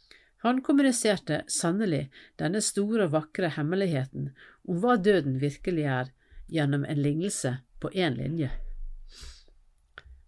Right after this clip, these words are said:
«Sannelig, sannelig, jeg sier dere,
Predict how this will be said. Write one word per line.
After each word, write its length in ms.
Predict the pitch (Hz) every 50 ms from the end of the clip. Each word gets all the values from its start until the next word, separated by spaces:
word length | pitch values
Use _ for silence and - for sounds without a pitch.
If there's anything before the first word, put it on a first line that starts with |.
| -
«Sannelig, 640 | - - - - 160 156 190 220 220 208 180 175 - - -
sannelig, 540 | - - 156 160 175 175 156 135 135 -
jeg 160 | 147 147 139 -
sier 320 | - 151 147 160 165 147
dere, 300 | 143 131 123 127 131 -